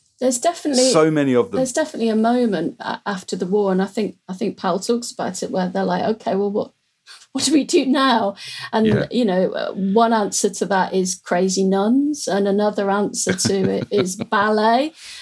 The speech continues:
Speaker 1: Um, but I suppose the overarching thing that they, they really begin to lean into is this idea of the composed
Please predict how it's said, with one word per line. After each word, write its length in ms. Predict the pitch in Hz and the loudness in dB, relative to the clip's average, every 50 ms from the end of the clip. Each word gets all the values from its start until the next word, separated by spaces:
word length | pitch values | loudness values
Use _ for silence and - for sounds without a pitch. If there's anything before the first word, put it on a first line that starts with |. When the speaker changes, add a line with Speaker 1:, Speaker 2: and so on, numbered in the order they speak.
| - - - | -14 -6 -2
Speaker 1:
Um, 300 | - 220 220 226 226 196 | 0 2 2 2 0 0
but 200 | - 254 - - | 2 0 2 2
I 60 | 226 | 0
suppose 280 | 233 240 285 262 247 240 | 0 2 2 0 2 2
the 140 | 240 233 | 2 2
overarching 920 | 233 233 240 247 240 226 202 208 226 269 285 262 - - - - 170 190 190 | 4 4 2 2 0 0 0 0 2 2 0 -2 -4 -4 -4 -2 0 0 -2
thing 280 | 190 - 196 190 190 196 | -2 -2 -2 0 0 0
that 180 | 196 - - | -2 -2 -2
they, 240 | - 202 202 196 190 - | -2 -2 -2 -2 -4 -4
they 140 | - 202 190 | -4 -2 0
really 300 | 190 202 214 208 196 202 | 0 0 0 0 0 -2
begin 340 | - - 196 190 202 196 196 | -4 -6 -4 -2 -2 -2 -2
to 200 | 185 - - 185 | -2 -2 -2 -2
lean 260 | 196 196 202 202 190 | 0 2 2 2 2
into 420 | 196 208 220 233 226 - - 180 175 | 2 2 2 0 0 -2 -2 -2 -2
is 160 | 180 190 - | -2 -2 -4
this 200 | - 196 - - | -4 -6 -4 -2
idea 340 | 185 190 190 185 185 185 185 | -2 -2 -2 -2 -2 -2 -2
of 140 | 185 185 | -4 -6
the 80 | - 190 | -8 -8
composed 920 | 185 - - - 196 185 - - 196 196 190 190 185 180 180 185 - - - | -8 -8 -6 -4 -4 -4 -2 -2 -2 0 0 0 0 0 -2 -4 -8 -10 -14